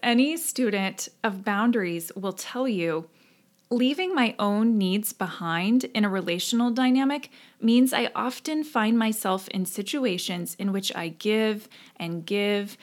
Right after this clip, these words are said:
and give until suddenly I realize I've reached my capacity and start to resent that I'm not receiving the same care I offer others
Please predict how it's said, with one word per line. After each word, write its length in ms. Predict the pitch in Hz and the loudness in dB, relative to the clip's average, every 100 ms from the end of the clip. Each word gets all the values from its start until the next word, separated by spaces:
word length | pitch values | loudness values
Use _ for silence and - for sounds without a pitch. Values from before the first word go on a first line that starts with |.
| - - | -16 -10
and 320 | 175 170 165 | -6 -6 -4
give 580 | 220 247 214 175 180 - - _ - | 0 2 4 0 -2 -14 -20 _ 2
until 300 | 220 269 262 | 2 2 -4
suddenly 520 | - 220 262 320 349 | 0 2 2 0 -2
I 80 | 254 | 0
realize 480 | 233 226 233 233 226 | 0 2 2 2 0
I've 260 | 196 185 185 | -4 -4 -4
reached 460 | 202 262 - - - | 0 0 0 -6 0
my 160 | 247 233 | 2 2
capacity 720 | 254 - 190 190 208 185 - | -2 -2 -2 -2 -2 -4 -4
and 180 | 180 180 | -4 -4
start 360 | - 208 247 | -2 -4 -4
to 160 | - 311 | -4 -2
resent 400 | 269 165 147 - - - - | 0 0 -2 -4 -16 -12 -2
that 100 | 214 | 0
I'm 180 | 196 202 | 2 2
not 260 | 214 - | 2 -2
receiving 880 | 214 208 - - 262 285 226 170 175 | -4 -4 -4 -2 -2 0 0 0 -2
the 100 | 185 | -6
same 360 | - 190 180 214 | -6 -4 -2 -4
care 460 | - 185 170 165 | -4 -4 -2 -2
I 140 | 180 185 | -2 -2
offer 320 | 170 - 170 | -4 -4 -2
others 580 | - 208 165 185 - | 0 0 0 0 -4